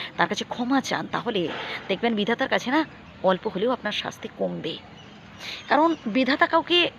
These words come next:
ছেড়ে দেন না, বিধাতা ছাড় দেন কিন্তু ছেড়ে দেন না। কাউকে প্রতিশ্রুতি দিয়ে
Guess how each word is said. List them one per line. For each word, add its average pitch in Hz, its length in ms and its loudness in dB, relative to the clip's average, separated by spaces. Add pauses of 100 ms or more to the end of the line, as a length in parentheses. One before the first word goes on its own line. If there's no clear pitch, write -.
(120)
ছেড়ে 381 280 0
দেন 170 160 0
না, - 100 -8 (640)
বিধাতা 277 260 2
ছাড় 294 340 6
দেন 160 300 0
কিন্তু 185 180 -4
ছেড়ে 233 300 0
দেন 156 160 0
না। 147 100 -8 (2750)
কাউকে 208 240 4
প্রতিশ্রুতি 262 560 -2
দিয়ে 175 200 -2